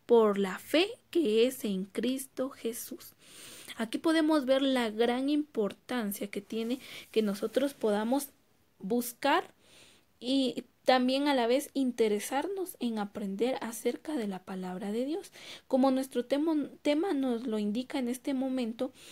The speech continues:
nos habla acerca de que debemos de leer, pero no solo leer por salir del paso, sino que debemos de leer y meditar, o sea, reflexionar,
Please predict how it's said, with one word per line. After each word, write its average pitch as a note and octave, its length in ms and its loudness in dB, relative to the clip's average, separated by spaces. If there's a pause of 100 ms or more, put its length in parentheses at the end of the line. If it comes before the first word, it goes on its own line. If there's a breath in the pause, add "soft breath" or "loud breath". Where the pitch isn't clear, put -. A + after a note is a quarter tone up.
(240 loud breath)
nos A#3+ 340 2
habla C4 280 0
acerca C4+ 420 -4
de B3 100 0
que A#3 120 -2
debemos A#3 520 0
de G#3+ 160 2
leer, G3 640 2
pero G#3+ 220 2
no A#3+ 200 2
solo C#4+ 320 4
leer A3+ 460 4
por B3+ 180 -2
salir G#3 440 -2
del F#3+ 200 -4
paso, - 560 -2 (540 loud breath)
sino G#3+ 480 -2
que B3+ 120 4
debemos A3+ 540 2
de G#3+ 140 4
leer G3 520 0 (540 loud breath)
y B3 160 4
meditar, G#3+ 800 0
o F#3 60 -4
sea, G#3+ 260 -2
reflexionar, G#3+ 1200 -4